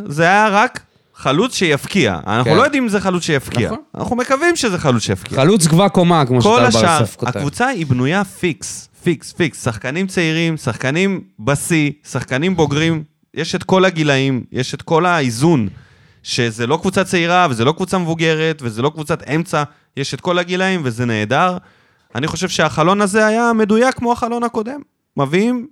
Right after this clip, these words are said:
Speaker 1: בול. אתה יודע, ה-, הרכישות האחרונות הן די סבבה, גם פאון וגם שפי, הם פגיעות, חוץ
Speaker 2: שפי עדיין לא
Speaker 1: מסלמני
Speaker 2: נרכש,
Speaker 1: ש-
Speaker 2: אבל
Speaker 1: לא, בסדר,
Speaker 2: בדרך.
Speaker 1: אבל, אה, הביאו אותו, אתה יודע.
Speaker 2: כן.
Speaker 1: Speak easy on שפי.
Speaker 2: Speak easy.
Speaker 1: Speak easy, למה הוא ייתן לך את הסעיף?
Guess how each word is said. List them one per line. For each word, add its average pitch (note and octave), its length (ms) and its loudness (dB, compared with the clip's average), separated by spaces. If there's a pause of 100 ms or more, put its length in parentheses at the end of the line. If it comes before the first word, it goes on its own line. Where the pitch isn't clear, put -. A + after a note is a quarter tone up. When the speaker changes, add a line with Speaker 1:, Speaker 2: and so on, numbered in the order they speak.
Speaker 1:
בול. F#3+ 280 0 (560)
אתה B2+ 80 -2
יודע, F#3 180 4
ה-, A#2+ 420 0
הרכישות C#3+ 460 0
האחרונות B2+ 580 0
הן A2 380 -4
די E3+ 260 -2
סבבה, G3 360 0
גם C3+ 320 -2
פאון G#2+ 420 2 (100)
וגם A#2 340 -2
שפי, G#2 480 -2 (760)
הם G2+ 280 -6
פגיעות, C#3 320 0
חוץ - 180 -2
Speaker 2:
שפי A2+ 100 0
עדיין A#2+ 260 4
לא E3+ 60 4
Speaker 1:
מסלמני C3 280 4
Speaker 2:
נרכש, A#2+ 240 4
Speaker 1:
ש- A#2+ 120 2 (300)
Speaker 2:
אבל F#2 320 -12 (200)
Speaker 1:
לא, A#3+ 140 2
בסדר, A3+ 160 0
Speaker 2:
בדרך. B2 200 4
Speaker 1:
אבל, G#2+ 260 2
אה, G#2+ 140 2
הביאו G#3 280 4
אותו, G#2+ 200 2
אתה F#2+ 100 0
יודע. G#2 180 0 (340)
Speaker 2:
כן. - 140 -20 (600)
Speaker 1:
Speak D#3 180 -10
easy D#3 400 -4
on F#2 80 -10
שפי. - 240 -14 (200)
Speaker 2:
Speak G2+ 320 -10
easy. B2 320 -4
Speaker 1:
Speak A2 440 -2
easy, A#2+ 100 0
למה A2 160 2
הוא A2 80 4
ייתן A#2+ 120 0
לך C3 100 -4
את B2 100 -2
הסעיף? C3+ 600 -2